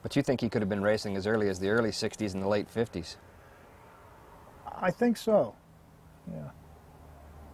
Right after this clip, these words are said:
Speaker 1: Here's a fifty-seven miles an hour.
Speaker 2: <laughs>
Speaker 1: Maybe that's when he melted it down. <laughs>
Speaker 2: Yeah, he was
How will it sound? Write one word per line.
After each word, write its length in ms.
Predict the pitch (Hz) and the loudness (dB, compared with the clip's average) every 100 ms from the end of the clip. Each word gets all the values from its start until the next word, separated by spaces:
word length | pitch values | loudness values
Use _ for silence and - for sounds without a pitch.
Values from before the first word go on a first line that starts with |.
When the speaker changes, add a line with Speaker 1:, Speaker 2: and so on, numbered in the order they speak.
| - - - - - - - - - - - - - - - - - - - - - | -20 -20 -20 -20 -20 -20 -20 -20 -20 -20 -20 -20 -20 -20 -20 -20 -20 -20 -20 -18 -2
Speaker 1:
Here's 120 | 113 | -2
a 60 | 101 | 0
fifty-seven 540 | 127 113 - 127 131 | 0 -2 0 2 2
miles 240 | 104 101 98 | 2 0 0
an 80 | 95 | 0
hour. 260 | 92 92 - - - - - - - - - - - - | -2 -4 -10 -20 -20 -20 -20 -18 -18 -14 -10 -8 -6 0
Speaker 2:
<laughs> 0 | |
Speaker 1:
Maybe 720 | 190 143 165 - - - 110 113 | 2 2 -2 -10 -14 -4 2 4
that's 180 | 113 | 4
when 80 | 117 | 2
he 40 | 104 | 2
melted 280 | 113 113 101 | 2 2 0
it 80 | |
down. 320 | 98 117 110 98 - - - | 2 4 2 -2 -10 0 4
<laughs> 80 | 190 - 165 - - 151 | 4 4 0 0 -4 -2
Speaker 2:
Yeah, 540 | 143 147 143 143 139 - - 139 - | 0 0 2 0 -2 -2 -4 -2 -2
he 80 | 147 | 0
was 380 | 139 135 120 | 2 0 -2